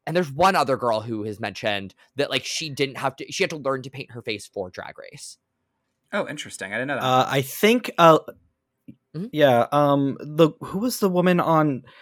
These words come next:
Speaker 3: season five? She was Lanacia Sparks. Yes, Lanacia Sparks mentioned that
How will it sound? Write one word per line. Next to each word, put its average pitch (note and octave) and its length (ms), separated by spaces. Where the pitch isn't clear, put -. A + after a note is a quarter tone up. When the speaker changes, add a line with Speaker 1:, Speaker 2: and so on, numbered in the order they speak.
Speaker 3:
season C#3+ 380
five? A#2+ 440
She C#3 120
was C3+ 420
Lanacia F#3+ 380
Sparks. A#2+ 520
Yes, C3+ 260
Lanacia D#3 420
Sparks D#3+ 420
mentioned B2 460
that A#2 260